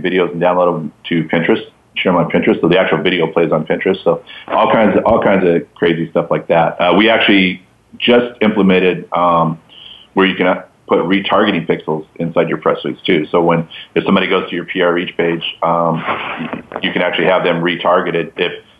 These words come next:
if your, if your viewers are familiar with. I'm, I'm not sure if, if what, what, what level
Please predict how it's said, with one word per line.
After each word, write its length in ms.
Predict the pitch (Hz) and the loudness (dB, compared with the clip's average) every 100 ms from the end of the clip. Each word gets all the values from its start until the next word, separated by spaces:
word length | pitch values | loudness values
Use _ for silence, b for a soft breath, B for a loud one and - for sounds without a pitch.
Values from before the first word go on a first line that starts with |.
| - | -4
if 200 | 95 - | -4 -2
your, 380 | 95 85 82 82 | -2 0 0 -2
if 160 | 85 87 | -6 -2
your 200 | 82 76 | -4 -2
viewers 340 | 85 85 82 | -2 0 0
are 800 | 85 80 - - - - - - - | 0 -2 -6 -12 -14 -18 -20 -14 -2
familiar 460 | 101 101 101 92 | 2 4 2 2
with. 120 | 87 85 | 0 -2
I'm, 120 | 101 | -2
I'm 80 | 104 | 0
not 180 | 101 - | 0 0
sure 320 | 92 87 85 | 0 0 -2
if, 260 | 85 - | -6 -6
if 180 | 90 85 - - | -10 -10 -12 -18
what, 340 | 80 92 87 | -8 -6 -2
what, 240 | 90 - | -2 -2
what 160 | 101 101 | -2 0
level 560 | 101 101 90 87 82 | 2 2 4 2 -2